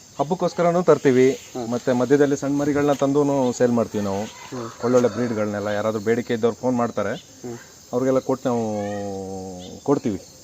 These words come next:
Speaker 1: ಬಂದು ಕೇಳಿದಾಗೆಲ್ಲ ಕೊಡ್ತೀವಿ.
Speaker 2: ಹ್ಮ್.
Speaker 1: ಮರಿಗಳನ್ನ ಯಾವ ಮರಿ ಬೇಕಾದ್ರೂ ನಮಗೆ ಕಾಂಟ್ಯಾಕ್ಟ್ ಮಾಡಿದ್ರೆ,
Speaker 2: ಹ್ಮ್.
Speaker 1: ಇಂಥ ಮರಿ ಬೇಕು ಅಂದ್ರೆ ನಾವು ತರಿಸ್ಕೊಡ್ತೀವಿ.
Speaker 2: ಹ್ಮ್. ಸರ್, ಎಷ್ಟು ವರ್ಷದಿಂದ ನೀವು ಈ ಮರಿ ಸಾಕಾಣಿಕೆ ಮಾಡ್ತಾ ಇದ್ದೀರಾ?
Speaker 1: ನಾವು ಒಂದು ನಾಲ್ಕು ವರ್ಷ ಆಯ್ತು ಸರ್, ನಾಲ್ಕು ವರ್ಷದಿಂದ ಮಾಡ್ತಿದ್ದೀವಿ.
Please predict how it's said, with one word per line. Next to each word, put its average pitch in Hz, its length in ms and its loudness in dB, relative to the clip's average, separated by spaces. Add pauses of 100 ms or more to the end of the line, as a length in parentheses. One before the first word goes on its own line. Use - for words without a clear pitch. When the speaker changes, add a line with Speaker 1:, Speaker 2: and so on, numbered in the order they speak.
(140)
Speaker 1:
ಬಂದು 95 380 -8
ಕೇಳಿದಾಗೆಲ್ಲ 104 460 -4
ಕೊಡ್ತೀವಿ. 104 440 -8
Speaker 2:
ಹ್ಮ್. 120 420 -14 (220)
Speaker 1:
ಮರಿಗಳನ್ನ 104 320 -4
ಯಾವ 104 280 -2
ಮರಿ 113 220 -2
ಬೇಕಾದ್ರೂ 113 380 -2
ನಮಗೆ 107 180 -4
ಕಾಂಟ್ಯಾಕ್ಟ್ 113 340 -2
ಮಾಡಿದ್ರೆ, 110 320 -2
Speaker 2:
ಹ್ಮ್. 135 320 -14
Speaker 1:
ಇಂಥ - 320 -14
ಮರಿ 117 240 0
ಬೇಕು 120 240 -2
ಅಂದ್ರೆ 131 180 -4
ನಾವು 110 120 -6
ತರಿಸ್ಕೊಡ್ತೀವಿ. 107 720 -6
Speaker 2:
ಹ್ಮ್. 120 400 -16 (1400)
ಸರ್, 156 100 4
ಎಷ್ಟು 156 220 4
ವರ್ಷದಿಂದ 190 300 0
ನೀವು 170 460 2
ಈ 139 100 0
ಮರಿ 131 240 -2
ಸಾಕಾಣಿಕೆ 131 380 -4
ಮಾಡ್ತಾ 117 240 -8
ಇದ್ದೀರಾ? 120 400 -10
Speaker 1:
ನಾವು 147 180 0
ಒಂದು 160 100 -2
ನಾಲ್ಕು 180 340 -2
ವರ್ಷ 160 120 -2
ಆಯ್ತು 120 200 0
ಸರ್, 98 160 -4
ನಾಲ್ಕು 107 320 -2
ವರ್ಷದಿಂದ 120 240 -2
ಮಾಡ್ತಿದ್ದೀವಿ. 98 500 -4